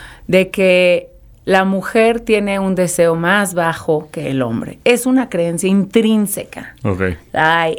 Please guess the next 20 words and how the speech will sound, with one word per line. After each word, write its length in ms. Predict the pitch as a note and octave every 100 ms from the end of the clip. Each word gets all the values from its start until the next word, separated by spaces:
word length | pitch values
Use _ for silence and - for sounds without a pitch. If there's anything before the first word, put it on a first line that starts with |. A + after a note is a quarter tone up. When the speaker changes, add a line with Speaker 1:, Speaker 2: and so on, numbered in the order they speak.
| -
Speaker 1:
existe. 840 | F3 F3 D#3 G#3 G3+ - C3+ - - - - - -
Y 340 | - G#3 G#3+ -
de 120 | G#3+
pronto 380 | G#3+ B3 B3 B3
me 100 | C4
llegan 260 | G#3 G3 F#3+
a 100 | F#3+
consultar 600 | E3 D#3+ D#3 D3 E3 E3
mucho 300 | E3 D#3+ E3
los 200 | D#3 D3+
hombres 300 | D3+ D#3 D#3
de, 180 | D3+ -
"¿qué 120 | A3
puedo 300 | A3+ C#4+ C#4+
hacer 340 | G#3 - F3 F3
para 200 | F3 E3+
que 180 | D#3+
a 80 | D3
mi 180 | D3+ D3+
mujer, 760 | D#3 D#3 D3+ - E3+ F3 F3